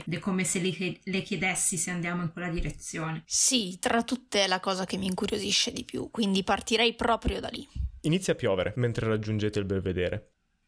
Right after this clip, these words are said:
Speaker 3: È una pioggia calda, quasi un temporale estivo. Mentre salite verso questo tempietto, situato nel punto più alto del parco, su questa collina artificiale che guarda sia sul parco che sulla città attorno.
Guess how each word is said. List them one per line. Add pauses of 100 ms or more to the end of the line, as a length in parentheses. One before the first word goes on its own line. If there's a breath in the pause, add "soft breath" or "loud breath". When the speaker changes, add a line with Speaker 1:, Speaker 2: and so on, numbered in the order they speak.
Speaker 3:
È
una
pioggia
calda,
quasi
un
temporale
estivo.
Mentre
salite
verso
questo
tempietto,
situato
nel
punto
più
alto
del
parco,
su
questa
collina
artificiale
che
guarda
sia
sul
parco
che
sulla
città
attorno.